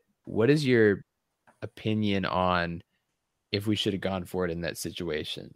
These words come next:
Like, do you, do you think there was any, like, thought of that, or especially the second one too, after he missed the first one so badly? Like, do,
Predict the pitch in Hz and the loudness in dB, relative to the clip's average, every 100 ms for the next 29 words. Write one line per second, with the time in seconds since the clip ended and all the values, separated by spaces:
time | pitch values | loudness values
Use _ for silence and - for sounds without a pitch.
0 | - 98 98 - - - 110 - - 113 | -2 0 0 -4 -12 -2 0 0 -2 0
1 | 117 - 123 123 - - - _ _ _ | 2 4 2 2 -2 -14 -20 _ _ _
2 | _ 104 101 - 107 107 104 90 85 - | _ 0 0 0 2 4 2 0 -4 -10
3 | - 90 90 90 - - 90 95 90 90 | 2 6 6 6 2 -2 -4 0 2 4
4 | 87 - 104 85 107 - 135 135 120 95 | 2 4 4 6 4 4 4 4 2 2
5 | - 113 107 98 90 - 95 85 - _ | 4 4 4 -2 -2 2 2 2 -6 _
6 | _ _ - 101 - 104 98 101 95 - | _ _ 2 2 4 0 2 -2 -2 2
7 | 104 101 92 92 92 87 85 85 - 62 | 2 2 -6 -4 -4 -2 -2 -2 -6 -10
8 | 113 _ _ - 87 104 - 95 | -12 _ _ -10 -8 -8 0 0